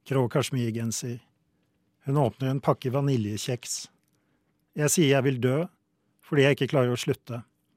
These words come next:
Hun ber meg åpne skapet, se om jeg finner pulverkaffen. Sier hun ville pu-, kutte pulsåren hver dag i tre år etter at hun sluttet.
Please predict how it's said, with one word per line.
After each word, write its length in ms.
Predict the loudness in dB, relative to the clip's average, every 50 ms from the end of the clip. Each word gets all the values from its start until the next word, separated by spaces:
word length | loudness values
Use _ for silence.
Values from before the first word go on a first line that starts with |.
| _ _ _ _ _ _ _ _ _ _ _ _ -2
Hun 140 | 0 2 4
ber 160 | 6 4 4
meg 300 | 4 2 -2 -2 -4 -6 -8 _ _ _ _ _ _ _ _ 0
åpne 340 | 2 2 2 2 0 -4 -4
skapet, 540 | -4 -2 -2 -2 -4 -4 -8 -10 -10 -12 -14 _ _ _ _ _ _ _ _ _ _ _ _ -8
se 200 | -2 2 2 4
om 80 | 4 4
jeg 80 | 2 2 2
finner 240 | 0 0 -2 -4 -4
pulverkaffen. 800 | 0 0 2 2 0 -2 -6 -6 -4 -6 -8 -6 -8 -10 -10 -12 -14 _ _ _ _ _ _ _ _ _ _ _ _ -6
Sier 260 | 0 2 2 4 4
hun 80 | 2 2 2
ville 100 | 0 0 0
pu-, 160 | 0 -2 -2 0 0
kutte 320 | 0 0 0 0 -4 -6 -6
pulsåren 680 | -4 -4 -4 -2 -4 -4 -6 -4 -4 -4 -4 -4 -6 -8 -10 _ _ _ _ _ _ _
hver 300 | -4 -2 0 0 0 2
dag 260 | 0 0 0 -2 -4 -8 -12 _ _ _ _ _ _ _ _ _ -10
i 80 | -8
tre 240 | -6 -2 0 0 2 2
år 240 | 0 0 -2 -4 -6 -10 -16 _ _ _ _ _ _ _ _ -4
etter 240 | -4 -2 -2 -2 -4
at 80 | -2 -2
hun 100 | -2 -4
sluttet. 500 | -4 -6 -8 -8 -10 -14 -18 -18 -20 -20